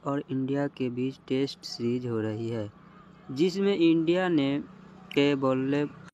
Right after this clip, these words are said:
इंडिया के बॉलर ने शानदार बॉल-, बॉलिंग करते हुए रविचंद्रन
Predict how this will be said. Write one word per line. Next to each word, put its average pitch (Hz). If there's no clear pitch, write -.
इंडिया 208
के 202
बॉलर 151
ने 151
शानदार 139
बॉल-, 135
बॉलिंग 131
करते 139
हुए 131
रविचंद्रन 196